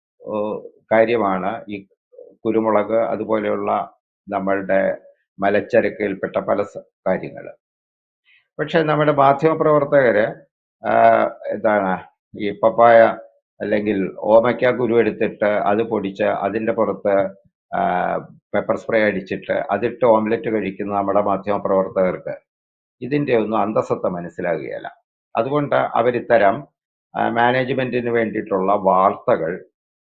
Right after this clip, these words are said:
അടിച്ചിറക്കാനാണ് സാധ്യത. അപ്പൊ അതിലെ, അതിനെപ്പറ്റി ആശങ്കപ്പെടേണ്ട എന്തെങ്കിലും കാര്യമുണ്ട് എന്ന് എനിക്ക് തോന്നുന്നില്ല.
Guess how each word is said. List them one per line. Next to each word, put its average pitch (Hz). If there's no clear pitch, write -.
അടിച്ചിറക്കാനാണ് 95
സാധ്യത. 82
അപ്പൊ 135
അതിലെ, 165
അതിനെപ്പറ്റി 156
ആശങ്കപ്പെടേണ്ട 165
എന്തെങ്കിലും 147
കാര്യമുണ്ട് 131
എന്ന് 110
എനിക്ക് 107
തോന്നുന്നില്ല. 87